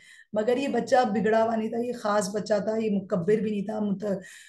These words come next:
मुतकब्बिर भी नहीं था, गुरूर भी नहीं करता था, लोगों से आम फहम में बात भी करता था, पढ़ता भी था और, और अपने अब्बा के साथ, वालिद यानी, अ, बादशाह जो अकबर था,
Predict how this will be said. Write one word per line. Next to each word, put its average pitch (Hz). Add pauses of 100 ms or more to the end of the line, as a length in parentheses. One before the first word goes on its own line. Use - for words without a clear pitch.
(180)
मुतकब्बिर 226
भी 233
नहीं 226
था, 220
गुरूर 220
भी 233
नहीं 226
करता 208
था, 214
लोगों 208
से 233
आम 202
फहम 208
में 202
बात 190
भी 214
करता 208
था, 220
पढ़ता 208
भी 190
था 208
और, 226 (140)
और 202
अपने 214
अब्बा 190 (180)
के 220
साथ, 196
वालिद 190
यानी, 202 (580)
अ, 196 (1500)
बादशाह 196
जो 190
अकबर 190
था, 202